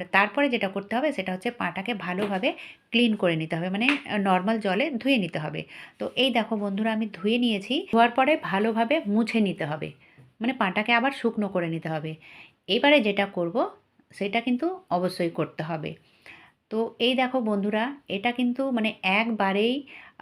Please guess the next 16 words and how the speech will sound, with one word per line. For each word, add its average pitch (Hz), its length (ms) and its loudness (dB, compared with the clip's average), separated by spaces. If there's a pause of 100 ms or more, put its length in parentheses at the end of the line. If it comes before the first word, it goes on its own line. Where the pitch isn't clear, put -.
আহ, 196 260 0 (160)
নাইনটি 294 360 2 (120)
পার্সেন্ট 202 420 -2 (380)
ফল 226 260 4 (180)
পাওয়া 170 200 4 (100)
যাবে। 160 200 -6 (460)
তারপরে 202 420 0
দেখো, 220 180 0 (140)
এই 208 100 -6
যে 220 120 0
ভ্যাসলিন, 190 380 0 (220)
ভ্যাসলিন 196 400 -2
তো 247 100 -2
আমরা 247 180 -2
শীতের 208 300 -4
দিনে 226 140 0